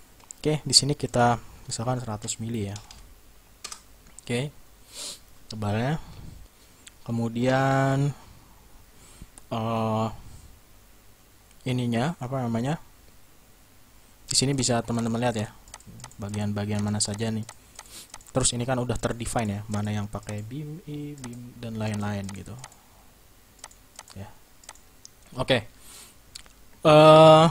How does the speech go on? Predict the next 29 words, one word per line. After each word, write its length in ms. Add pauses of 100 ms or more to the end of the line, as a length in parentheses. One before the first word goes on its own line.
sekarang 560
teman-teman 720
langsung 480
saja 320
kita 240
masuk 320
ke 160
tahap 400
meshing 400 (160)
ya. 240 (1400)
Hmm. 160 (560)
Ini 240
cross 240
section 240
nih 160
nggak 80
usah 160
kita 240
bahas 240
karena 160
tadi 240
kan 80
udah 320 (160)
disetting 480
semuanya 320
di 80
Space 240
Glam. 160 (1040)
Oke, 160